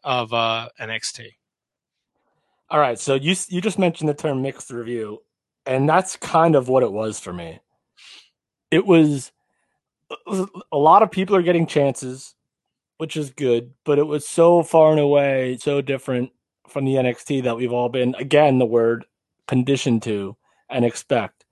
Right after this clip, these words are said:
Speaker 2: So it was definitely bizarre. It was weird. The lights, the, the, the stage, the stage was actually really cool though, but the lights being on while they, while they worked, like, uh, it, it was definitely,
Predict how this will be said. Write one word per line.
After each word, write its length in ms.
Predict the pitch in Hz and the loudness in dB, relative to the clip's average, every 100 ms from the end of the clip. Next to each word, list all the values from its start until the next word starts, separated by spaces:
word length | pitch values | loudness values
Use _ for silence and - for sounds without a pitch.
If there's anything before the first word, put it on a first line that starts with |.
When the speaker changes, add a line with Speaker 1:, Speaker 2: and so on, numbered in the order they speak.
| _ _ _ _ _ _ _ _ _ _ _ _ _ _ - | _ _ _ _ _ _ _ _ _ _ _ _ _ _ -2
Speaker 2:
So 420 | - 151 160 - | 2 4 4 2
it 80 | 175 | 2
was 340 | 220 220 170 | 4 4 2
definitely 420 | 151 190 190 208 208 | 4 4 4 -2 -4
bizarre. 920 | 139 135 123 139 185 214 220 220 - _ _ | -2 -2 2 4 6 6 4 0 -4 _ _
It 60 | 147 | -4
was 180 | 143 135 | -4 -2
weird. 420 | 147 160 175 156 | 0 4 4 4
The 100 | 143 | 0
lights, 520 | 127 160 185 185 - | 4 4 4 0 -8
the, 480 | - 123 120 113 113 _ - | -4 -2 -2 -6 -8 _ -10
the, 380 | 131 127 117 - | -8 -6 -10 -12
the 100 | 143 | -14
stage, 600 | - 160 160 202 208 170 | -8 2 2 2 -2 -8
the 160 | 170 147 | -10 -4
stage 240 | 320 339 | 2 4
was 120 | 180 | 6
actually 260 | 202 - 143 | 6 4 2
really 220 | 143 127 | 2 0
cool 240 | - 147 127 | 4 6 6
though, 260 | 101 95 - | 2 -2 -6
but 100 | 135 | -4
the 100 | 120 | 0
lights 340 | 120 180 185 | 4 4 2
being 260 | 214 202 196 | 0 2 4
on 220 | 190 190 | 4 4
while 160 | 165 151 | 2 2
they, 160 | 139 | 0
while 360 | 135 - 131 127 | -4 -8 -6 -4
they 140 | 120 | -4
worked, 640 | 117 170 196 190 _ - - | 2 4 4 0 _ -20 -8
like, 300 | 143 131 127 - | -6 -6 -6 0
uh, 380 | 120 117 110 107 _ _ _ _ _ _ _ _ _ _ _ _ _ | 2 2 -2 -6 _ _ _ _ _ _ _ _ _ _ _ _ _
it, 260 | 180 190 240 - | -10 -8 -8 -4
it 60 | 196 | 2
was 240 | 226 170 _ - | 2 0 _ 4
definitely, 800 | 190 196 202 180 170 160 160 | 4 4 2 2 2 0 -4